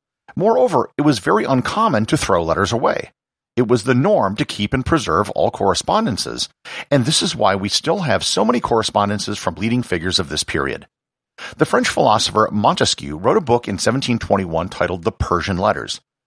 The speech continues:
In it, he lampoons French society by looking at it through the lens of two Persian visitors to Paris. In the book, one of the characters, who is an astronomer, says, quote,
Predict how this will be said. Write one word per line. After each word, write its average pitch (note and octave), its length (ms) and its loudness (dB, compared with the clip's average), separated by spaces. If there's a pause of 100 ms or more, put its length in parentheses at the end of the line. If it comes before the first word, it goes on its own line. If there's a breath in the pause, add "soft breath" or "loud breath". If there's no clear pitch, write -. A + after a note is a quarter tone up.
(420 loud breath)
In G#3 140 4
it, C#3+ 100 2
he - 160 -4
lampoons C3 540 2
French E2+ 260 -4
society E2+ 480 0
by G#2 200 2
looking F3 300 -2
at D#2+ 140 2
it E2+ 100 -2
through - 140 -2
the - 100 -2
lens F2+ 400 0
of - 160 -8
two D#3 200 -2
Persian A2 420 0
visitors D2+ 440 -4
to - 60 -10
Paris. - 500 -2 (840)
In B3 100 4
the C4 60 2
book, A#2+ 400 0
one B2 160 0
of D#3+ 40 2
the F#3 80 0
characters, G2 480 2
who A#2 160 0
is F#2+ 100 0
an F#2+ 80 0
astronomer, F#2+ 560 0
says, G#2+ 340 2
quote, D#3+ 360 -2